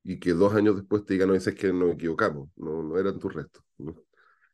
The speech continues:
Imagínate, una doble desaparición, creo yo, que es lo más terrible. Pero bueno, estos médicos tienen estos restos de material genético chileno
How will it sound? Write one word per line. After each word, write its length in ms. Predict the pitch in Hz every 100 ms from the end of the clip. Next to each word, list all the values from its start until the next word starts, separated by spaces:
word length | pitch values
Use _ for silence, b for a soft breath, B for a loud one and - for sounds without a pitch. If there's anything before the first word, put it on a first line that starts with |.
| _ -
Imagínate, 440 | 90 92 98 85
una 140 | 95 92
doble 340 | 117 120 127
desaparición, 600 | 123 123 110 107 - 71
creo 240 | 71 76 78
yo, 140 | 76
que 80 | 85
es 80 | 85
lo 260 | 76 76 85
más 140 | 98
terrible. 440 | - 71 67 65 - _ _ _ _ _ _
Pero 160 | 143 139
bueno, 340 | 95 78 - -
estos 280 | 139 156
médicos 460 | 139 151 131 120 117
tienen 260 | 131 127 127
estos 240 | 123 110
restos 280 | 113 - 120
de 60 |
material 360 | 117 101 98 104
genético 540 | - 92 104 104 101
chileno 600 | 85 - 87 101 78 -